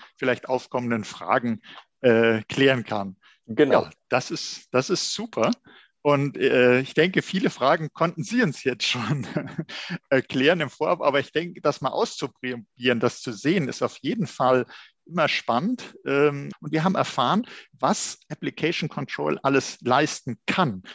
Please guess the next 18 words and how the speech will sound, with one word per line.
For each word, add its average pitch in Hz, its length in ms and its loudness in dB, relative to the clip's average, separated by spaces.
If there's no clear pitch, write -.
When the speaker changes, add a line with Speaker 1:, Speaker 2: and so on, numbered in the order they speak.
Speaker 1:
also 113 240 -8
wie 117 180 -6
weit 139 280 2
das - 240 0
geht, 156 420 -2
dieses, 104 460 -10
äh, 113 200 -2
Konzept. - 600 -6
Und - 280 -6
da 135 100 0
möchte 156 240 -4
ich - 100 -8
Ihnen 131 100 -4
ganz - 540 -4
herzlich - 560 -2
danken, 156 480 0
Herr 104 160 0
Fuchs, - 460 -8